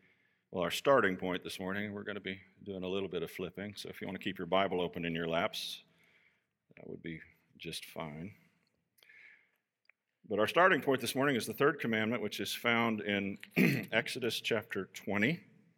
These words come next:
and verse seven. "You shall not take the name of the Lord your God in vain, for the Lord will not hold him guiltless who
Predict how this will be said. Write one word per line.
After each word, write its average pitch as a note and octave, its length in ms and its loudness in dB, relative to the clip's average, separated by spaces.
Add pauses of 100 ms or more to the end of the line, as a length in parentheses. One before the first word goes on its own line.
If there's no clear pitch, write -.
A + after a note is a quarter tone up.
(1200)
and E2+ 160 -12
verse F2+ 300 -2
seven. G2 380 2 (1500)
"You F#2 120 -10
shall G2 220 -2
not G#2 260 0
take G#2+ 260 4
the G2 80 0
name A#2+ 480 4
of G#2 260 -2
the F#2+ 120 -2
Lord A#2+ 520 0
your G2 200 -2
God A2 560 -2
in F2 340 -4
vain, F#2 540 0 (1040)
for F#2+ 80 -10
the F2+ 100 -4
Lord G2+ 360 2
will F#2+ 160 -2
not F#2+ 240 -4
hold F3 380 -2
him A2+ 380 -4
guiltless - 840 -6 (720)
who F#2 60 -14